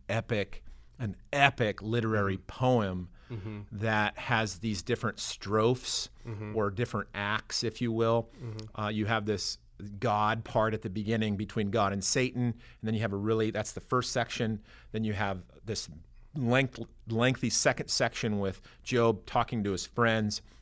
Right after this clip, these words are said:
Speaker 1: and then you have a third section where it's God and Job, um, talking, and that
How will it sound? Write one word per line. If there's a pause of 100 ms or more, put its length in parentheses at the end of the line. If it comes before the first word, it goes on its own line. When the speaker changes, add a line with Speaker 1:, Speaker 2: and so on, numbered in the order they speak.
Speaker 1:
and
then
you
have
a
third
section (400)
where
it's (400)
God
and
Job, (120)
um, (180)
talking, (420)
and
that